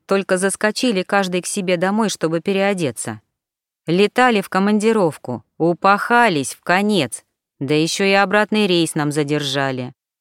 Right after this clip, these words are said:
Алинка добиралась до Ривьеры своим ходом.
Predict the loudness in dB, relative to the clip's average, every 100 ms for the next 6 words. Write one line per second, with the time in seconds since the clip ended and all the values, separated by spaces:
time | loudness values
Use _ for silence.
0 | _ _ _ -2 2 4 2 2 0 0
1 | 2 2 0 0 0 0 0 2 2 2
2 | 0 0 0 0 -2 -4 -4 -4 -8